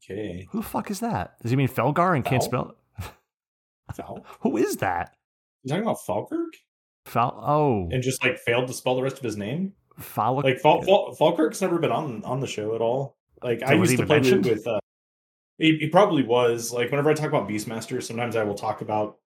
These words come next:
Speaker 1: me playing with the other YouTuber Beastmaster with a Z.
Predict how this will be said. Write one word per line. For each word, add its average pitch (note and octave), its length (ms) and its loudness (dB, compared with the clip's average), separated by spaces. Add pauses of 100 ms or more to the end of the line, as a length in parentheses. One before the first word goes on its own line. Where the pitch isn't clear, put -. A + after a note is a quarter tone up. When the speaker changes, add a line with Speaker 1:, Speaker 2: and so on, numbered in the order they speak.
(380)
Speaker 1:
me C3+ 220 -2
playing A#2 400 -4
with A2 320 -2
the G2+ 260 -4
other G#2+ 520 -2
YouTuber G#2+ 640 -6
Beastmaster A#2 760 -6
with F#2+ 140 -6
a F2+ 40 -8
Z. A2+ 360 -6